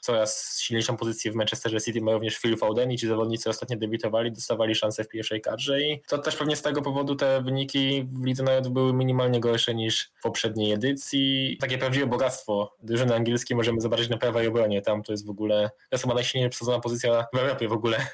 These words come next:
Jeśli mówimy o Anglikach, mamy tak, Trent Alexander-Arnold, Kieran Trippier, Kyle Walker, Aaron Wan-Bissaka czy, czy młody zawodnik Chelsea, jest James, pięciu graczy na, na prawą obronę o takim poziomie. To jest naprawdę coś, e, niespotykanego.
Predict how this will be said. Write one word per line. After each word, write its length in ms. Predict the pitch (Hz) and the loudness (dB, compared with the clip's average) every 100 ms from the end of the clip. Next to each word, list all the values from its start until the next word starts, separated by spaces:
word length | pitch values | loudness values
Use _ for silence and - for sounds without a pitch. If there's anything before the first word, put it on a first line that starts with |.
| - | -6
Jeśli 160 | - | -2
mówimy 220 | 110 113 | 0 2
o 40 | 113 | 2
Anglikach, 320 | 110 117 120 | 2 0 0
mamy 220 | 110 110 | 0 0
tak, 200 | 113 117 | 0 -2
Trent 220 | - 123 | 0 -2
Alexander-Arnold, 1000 | 120 113 - 113 110 - 113 107 101 98 | 0 0 0 2 2 4 4 2 0 -4
Kieran 300 | - 120 113 | -2 0 2
Trippier, 500 | 113 117 110 110 104 | 2 0 0 0 0
Kyle 280 | - 120 117 | 0 0 2
Walker, 440 | 117 113 113 101 | 2 2 2 2
Aaron 180 | 120 117 | 2 2
Wan-Bissaka 420 | 117 113 110 117 113 107 104 | 0 0 0 0 2 2 2
czy, 200 | - - | 0 -2
czy 100 | 110 | -2
młody 160 | 110 | -2
zawodnik 380 | 110 110 110 107 | 0 0 0 -2
Chelsea, 300 | 120 113 113 | -2 -2 0
jest 200 | 113 113 | 0 2
James, 360 | 110 113 117 - | 2 2 0 -2
pięciu 260 | 120 113 | -2 0
graczy 460 | 117 113 - 123 127 - - | 0 0 0 0 0 -4 -6
na, 300 | 113 110 110 | -2 0 0
na 100 | 110 | 0
prawą 260 | 123 117 | 0 0
obronę 420 | 113 117 117 120 117 - | 2 2 2 2 -2 -8
o 120 | 123 | -8
takim 320 | 120 110 120 | -6 -6 -6
poziomie. 360 | 117 113 110 113 | -2 0 0 -2
To 80 | 117 _ - | -6 _ -8
jest 80 | - | -4
naprawdę 300 | 104 113 107 | 0 0 0
coś, 280 | 107 107 - | -2 -2 0
e, 180 | 110 110 | 0 2
niespotykanego. 920 | 110 - 113 123 110 120 127 147 | 0 -2 -2 0 2 2 2 0